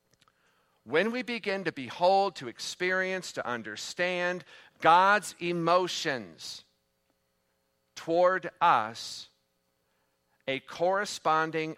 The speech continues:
emotion will be awakened in us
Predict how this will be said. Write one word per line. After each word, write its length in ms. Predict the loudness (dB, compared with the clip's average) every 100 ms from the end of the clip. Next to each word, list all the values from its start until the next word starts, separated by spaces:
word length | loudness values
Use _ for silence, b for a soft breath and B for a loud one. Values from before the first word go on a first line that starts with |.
| -6
emotion 720 | -6 -2 -2 -2 -6 -8 -6
will 160 | -6
be 220 | -6 -8 -10
awakened 840 | -8 -6 -6 -8 -10 -10 -10 -16 b b
in 180 | -8 -8
us 520 | -4 -4 -4 -8 -14